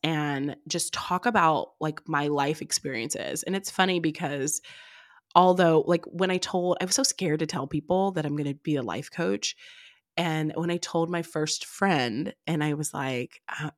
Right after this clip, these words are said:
okay, this is what I'm doing." And it's always, like, with Angie, she's always doing something different.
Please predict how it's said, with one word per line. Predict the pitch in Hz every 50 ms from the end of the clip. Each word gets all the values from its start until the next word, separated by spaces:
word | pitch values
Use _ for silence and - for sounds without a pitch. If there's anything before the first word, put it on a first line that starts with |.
| _ - -
okay, | 160 - - 135 127
this | - 156 147
is | - -
what | 147 139
I'm | 135 139 135
doing." | - 139 123 117 110 107 120 - -
And | 147 151 151
it's | 160 180 -
always, | - 202 214 254 277 - -
like, | 226 185 - - -
with | 160 175 170 -
Angie, | - 156 156 151 160 156
she's | - 151 160
always | - - 147 143 151 151 151
doing | - 143 135 135 139 143
something | - - - 151 151 - _ - 113 120 110
different. | - 101 - - 120 117 95